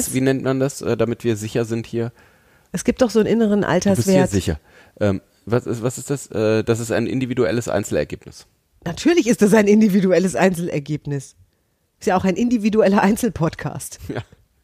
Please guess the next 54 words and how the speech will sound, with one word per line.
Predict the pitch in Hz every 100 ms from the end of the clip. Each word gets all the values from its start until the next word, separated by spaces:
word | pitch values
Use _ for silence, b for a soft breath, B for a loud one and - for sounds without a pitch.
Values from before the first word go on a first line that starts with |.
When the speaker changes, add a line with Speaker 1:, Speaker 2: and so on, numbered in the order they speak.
| _ _ - B -
Speaker 2:
Wir | 170
machen | 202 233
normalerweise | 190 190 233 214 202
ganz | 202 208
andere | 190 185
Podcasts. | 170 254 - 170 - B B
Wenn | 190 220
du |
bei | 214
diesem | 208 311 330
Podcast | 294 294 302 285
eingestiegen | 262 294 277 220 180 151
bist, | 151 - B B
nächste | 208 214 - 285
Woche | 311 320
gibt's | 294 -
keine | - 320 277
Fragerunde. | 220 196 196 180 175 180 151
Das | 180 180
mache | 208 240
ich | 208
einmal | 226 302 294
im | 277
Jahr | 262 262
mit | 269 269
hier, | - 175
das | 160 -
Theater. | 160 131 160 B B
Guck | -
mal, | 247
wie | 240
Florian | - 247 269 254
da | 254
rumfeixt. | 247 277 - 147 151 - - B B B B
Das | -
machen | 202 220
wir | 226 233
nicht. | 277 151 -
Speaker 1:
<laughs> | 156 -
Speaker 2:
Vielleicht | 208 220
machen | 254 269
wir's | 247 226
Speaker 1:
Vielleicht | 240 339
Speaker 2:
nie |
Speaker 1:
machen | 285 311
wir's | 285
Speaker 2:
wieder. | 156
Speaker 1:
halbjährlich. | 127 - 101 82 80
Speaker 2:
Nein, | 208 247
vielleicht | 320 185
machen | 302 277
wir's | 311 -
nie | 294 349
wieder. | 247 208 175 165